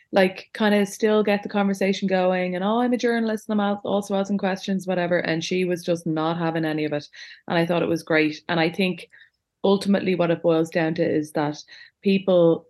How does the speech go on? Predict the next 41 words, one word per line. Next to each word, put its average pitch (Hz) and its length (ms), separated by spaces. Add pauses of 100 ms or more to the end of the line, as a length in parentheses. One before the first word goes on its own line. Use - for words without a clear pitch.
and 180 160
you 185 80
can 196 140
re-, 247 180
you 196 160
could 185 140
really 220 280
see 190 300
it 151 240
really 190 300
fast 160 440
on 147 140
Twitter 214 480 (340)
and 165 240
just 226 260
anecdotally 180 600
kind 175 140
of 175 80
talking 175 400
to - 80
people, 170 480 (360)
that 160 300 (540)
people 226 240
just 190 200
weren't 185 240
interested 175 520
in 165 180
a 165 60
cancellation 165 720
of 156 80
Kellie 165 240
Harrington. 160 420
They 160 120
weren't 160 280
interested 170 380
in 165 80
the 165 40
cancellation 156 640
over 151 280
a 147 40
tweet 160 380